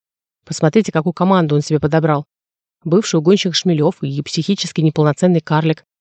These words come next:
Ему были нужны помощники, а не партнеры. Не сомневаюсь, что это он приказал карлику открыть огонь по машине Разуманяна. "Вы понимаете, что говорите?" — взволнованно перебил его Гордеев. "Если это Викинг,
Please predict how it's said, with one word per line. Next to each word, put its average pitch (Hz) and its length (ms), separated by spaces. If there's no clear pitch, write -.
Ему 175 280
были 180 180
нужны 185 260
помощники, 180 720
а 165 100
не 165 100
партнеры. 151 520
Не 226 140
сомневаюсь, 202 520
что - 140
это 170 160
он 190 160
приказал 151 380
карлику 185 400
открыть 160 300
огонь 160 240
по - 180
машине 151 300
Разуманяна. 147 640
"Вы 143 80
понимаете, 160 560
что - 160
говорите?" — 170 500
взволнованно 156 580
перебил 160 360
его 147 120
Гордеев. 160 520
"Если 185 420
это 170 160
Викинг, 220 540